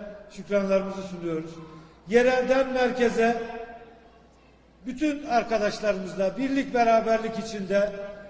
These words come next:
milletimizin ihtiyaçlarına odaklanarak kendi iç tartışmalarımıza değil, makam mevki yarışına değil,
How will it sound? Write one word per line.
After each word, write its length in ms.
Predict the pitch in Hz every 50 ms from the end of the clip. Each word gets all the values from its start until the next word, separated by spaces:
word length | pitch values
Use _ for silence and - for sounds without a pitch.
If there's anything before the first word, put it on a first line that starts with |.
| - - -
milletimizin 760 | 214 277 269 269 269 269 269 269 269 277 262 233 330 311
ihtiyaçlarına 800 | 294 247 - - - 247 233 202 - - 240 226 214 202 226 233 214
odaklanarak 680 | 196 208 220 208 208 - 202 202 190 190 185 190 196 190 - - - - - - - - - -
kendi 340 | - 247 262 262 247 247 285
iç 220 | 294 285 - -
tartışmalarımıza 1120 | - - 262 254 247 - - - - 233 254 254 247 247 247 240 240 247 196 262 262 247 254
değil, 220 | 262 247 226 175 - - - - - - - - - - - -
makam 420 | 226 262 254 262 262 269 262 247
mevki 300 | 247 254 247 240 247 254
yarışına 600 | 262 247 247 247 240 233 - 233 226 240 240 233 233
değil, 260 | 240 233 220 196